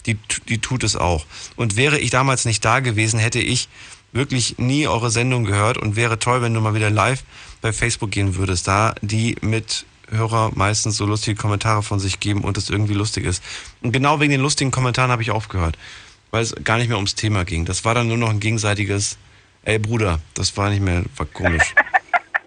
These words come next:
Speaker 1: Das war furchtbar. Nein, der Bruder wäre ja noch sogar noch okay gewesen, aber es war, es war ein bisschen, weiß ich nicht. Und am Ende ging's dann auch noch irgendwie um die, die, die, das T-Shirt, was ich heute anhab, die Frisur, die ich heute habe oder irgendwas, was gerade in den Nachrichten passiert ist.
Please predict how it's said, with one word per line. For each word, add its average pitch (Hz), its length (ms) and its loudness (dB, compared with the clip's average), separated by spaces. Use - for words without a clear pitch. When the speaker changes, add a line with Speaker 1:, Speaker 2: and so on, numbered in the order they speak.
Speaker 1:
Das 110 100 2
war 104 140 2
furchtbar. 90 600 0
Nein, 117 200 0
der 117 80 -2
Bruder 135 280 2
wäre 127 120 4
ja 123 120 2
noch 107 100 0
sogar 107 300 2
noch 104 40 -2
okay 113 260 0
gewesen, 95 320 0
aber 85 140 -2
es - 160 -6
war, 92 240 2
es - 160 -6
war 90 80 2
ein 90 60 0
bisschen, 82 380 -4
weiß 76 200 -6
ich 78 60 -2
nicht. 73 220 -2
Und 110 140 2
am 107 100 2
Ende 107 220 0
ging's 104 160 0
dann 104 100 0
auch 85 80 2
noch 104 260 -2
irgendwie 98 300 0
um 95 120 -2
die, 107 260 2
die, 95 320 -2
die, 92 320 -2
das 104 160 -2
T-Shirt, 110 320 0
was 107 100 2
ich 104 140 0
heute 107 220 0
anhab, 107 300 0
die 98 100 -6
Frisur, 110 340 -2
die 110 80 0
ich 104 140 -2
heute 101 220 0
habe 107 220 2
oder 92 300 0
irgendwas, 110 420 0
was 98 140 -4
gerade 104 340 0
in 101 60 0
den 95 100 0
Nachrichten 104 460 0
passiert 95 320 0
ist. 107 160 -4